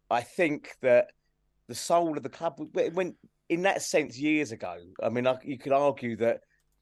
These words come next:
you know, when, when Bates handed it over to Roman, um, we, you, I remember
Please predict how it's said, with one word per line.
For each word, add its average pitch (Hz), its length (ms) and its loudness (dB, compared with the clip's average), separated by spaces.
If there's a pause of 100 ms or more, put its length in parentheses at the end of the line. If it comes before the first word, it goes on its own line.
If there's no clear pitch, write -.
you 127 100 -10
know, 113 200 -4
when, 123 240 0
when 120 140 -4
Bates 123 460 0 (120)
handed 123 360 -4
it 127 60 2
over 120 280 2
to 113 160 -12
Roman, 120 600 0 (460)
um, 107 520 0
we, 131 300 -6 (100)
you, 139 140 -10 (160)
I 151 140 6
remember 147 680 2